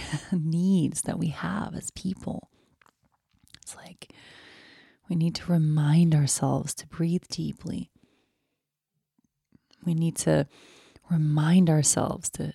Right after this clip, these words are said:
drink enough water, remind ourselves to get out there and breathe fresh air.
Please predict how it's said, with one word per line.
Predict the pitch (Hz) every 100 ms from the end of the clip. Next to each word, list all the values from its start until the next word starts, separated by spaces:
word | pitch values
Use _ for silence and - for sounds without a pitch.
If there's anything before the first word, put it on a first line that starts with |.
| -
drink | 175 160 170
enough | 165 170 -
water, | 156 123 147 - 185 - _ _ _ _ _
remind | 160 143 139 143 165
ourselves | 160 139 165 151 147 -
to | - 156 - - - - - _
get | 175 160
out | 160 -
there | 170 165 160
and | 156
breathe | 143 160 160
fresh | - 151 147 -
air. | 147 160 175 170 165 170